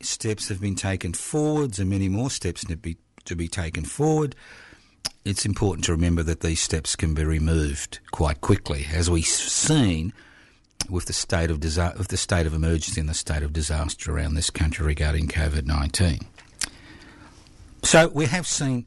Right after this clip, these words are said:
steps forwards. So most of the issues where we have been able to move forwards have been based on the resolution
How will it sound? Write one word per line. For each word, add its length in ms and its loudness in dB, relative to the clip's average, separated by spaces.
steps 420 -6
forwards. 680 -6
So 220 -2
most 320 0
of 80 -2
the 220 0
issues 580 -6
where 360 -4
we 320 -2
have 300 -6
been 340 -2
able 480 -2
to 120 -4
move 260 0
forwards 1120 -6
have 580 0
been 440 2
based 520 -2
on 260 2
the 360 -2
resolution 1160 0